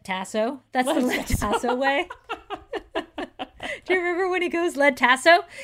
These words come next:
Speaker 1: He turns to Coach Beard and he's like, "I gotta go lead tasso.
Speaker 2: Yeah,
Speaker 1: It's
Speaker 2: yeah.
Speaker 1: time to go lead tasso." So yeah, I turn lead tasso on people when they don't watch it. I'm like, "What? Come on."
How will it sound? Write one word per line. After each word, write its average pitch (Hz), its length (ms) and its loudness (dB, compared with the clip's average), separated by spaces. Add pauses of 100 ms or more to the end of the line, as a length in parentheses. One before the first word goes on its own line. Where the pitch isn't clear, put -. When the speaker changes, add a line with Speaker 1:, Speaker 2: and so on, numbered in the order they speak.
Speaker 1:
He 254 80 -6
turns 262 300 0
to 269 60 -8
Coach 240 280 0
Beard 233 180 -2
and 226 80 -2
he's 202 80 -4
like, 208 240 -4
"I 226 100 0
gotta 196 200 0
go 170 120 -2
lead 156 260 -6
tasso. 160 360 -10
Speaker 2:
Yeah, 262 280 -2 (160)
Speaker 1:
It's 285 100 -2
Speaker 2:
yeah. 240 40 0
Speaker 1:
time 185 220 -4
to 185 80 -4
go 190 120 -4
lead 185 260 -6
tasso." 175 420 -8 (380)
So 220 200 -6
yeah, 240 380 0
I 220 180 -2
turn 262 360 -2
lead 214 220 0
tasso 202 340 -6
on 175 100 -10
people 175 300 -10
when 190 140 -6
they 208 120 -4
don't 208 140 -6
watch 190 240 -8
it. 240 100 -6
I'm 208 80 -8
like, 180 160 -10 (140)
"What? - 580 -20
Come 220 220 -6
on." 165 260 -12